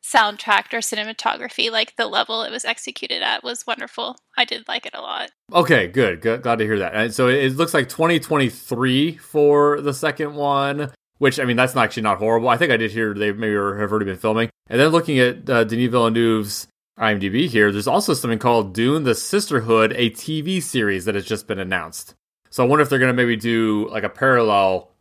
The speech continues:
Speaker 2: thing. 'Cause, like, with the, uh, oh, whatever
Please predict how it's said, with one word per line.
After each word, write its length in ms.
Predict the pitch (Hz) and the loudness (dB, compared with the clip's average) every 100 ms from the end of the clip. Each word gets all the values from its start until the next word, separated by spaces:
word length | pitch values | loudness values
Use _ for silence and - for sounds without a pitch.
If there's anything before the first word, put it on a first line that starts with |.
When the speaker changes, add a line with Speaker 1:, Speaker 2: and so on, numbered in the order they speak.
| _ | _
Speaker 2:
thing. 400 | 120 98 85 80 _ - | 0 0 -2 -10 _ -6
'Cause, 140 | 120 | 0
like, 260 | 117 98 127 | 2 0 -2
with 220 | 117 - | -4 -2
the, 220 | 113 107 | 0 2
uh, 320 | 101 95 90 - _ _ - | 4 2 0 -4 _ _ -6
oh, 240 | 113 113 | 0 2
whatever 500 | 110 120 135 123 98 | 4 4 4 2 -2